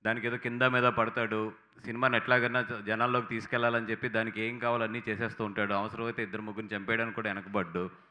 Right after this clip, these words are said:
ఇవన్నీ ఓకే. ఈరోజు ఎంత దారుణం అంటే మా వంశీ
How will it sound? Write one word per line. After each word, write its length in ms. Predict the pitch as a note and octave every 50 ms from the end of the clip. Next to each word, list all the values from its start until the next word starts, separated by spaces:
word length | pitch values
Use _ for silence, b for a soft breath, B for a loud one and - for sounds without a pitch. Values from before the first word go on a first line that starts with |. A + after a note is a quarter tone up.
| _ _ _ _ _ _ _ _ _ _ _ _ _ _ _ _ _ _ - -
ఇవన్నీ 340 | B2+ C3+ D3+ E3+ G3+ A3 G3+
ఓకే. 500 | F3+ E3+ E3+ E3+ E3+ E3 D#3+ D#3 F#3 F3+
ఈరోజు 360 | D#3 D3 C#3+ D#3+ F#3 F#3 F#3
ఎంత 240 | D#3+ C#3+ C#3+ - F#3
దారుణం 400 | E3+ D#3+ D#3+ E3+ E3 D#3+ E3 D#3+
అంటే 300 | D#3 D3+ D3 - C#3 C#3
మా 160 | C#3+ C3+ B2+
వంశీ 580 | B2 A#2+ B2 B2+ B2+ - C#3+ A#2 G#2+ C3 E3